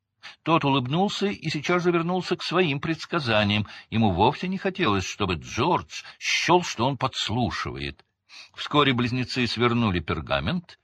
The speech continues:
пожелали спокойной ночи и отправились спать. Минут через десять после ухода Фреда и Джорджа портретный проём открылся, и в гостиную вошла Гермиона.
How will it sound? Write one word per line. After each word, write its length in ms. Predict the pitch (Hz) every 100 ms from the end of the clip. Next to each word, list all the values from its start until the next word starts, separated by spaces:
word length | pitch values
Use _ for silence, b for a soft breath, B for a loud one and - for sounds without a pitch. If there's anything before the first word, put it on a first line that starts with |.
| B B -
пожелали 400 | 127 151 139 80
спокойной 500 | - 76 76 62 64
ночи 540 | 87 185 - 202 262
и 100 | -
отправились 680 | - - - 85 113 107 107 - -
спать. 580 | - - - - - - _ _ _ _ _ _ _
Минут 440 | 95 123 170 220 -
через 440 | - 156 151 143
десять 480 | 64 76 69 - 76
после 280 | 87 82 90
ухода 300 | 110 82 82
Фреда 420 | - 87 87 117
и 220 | 233 101
Джорджа 560 | - - 120 120 - - _ _ _ B B B
портретный 640 | - 113 90 123 156 110 95
проём 560 | - 87 90 82 69 -
открылся, 880 | 80 - 85 92 117 131 - 180 220 _ _ _ _ -
и 100 | 117
в 100 | 107
гостиную 480 | 110 - 175 185
вошла 320 | 175 170 180 175
Гермиона. 800 | 156 156 160 160 120 78 71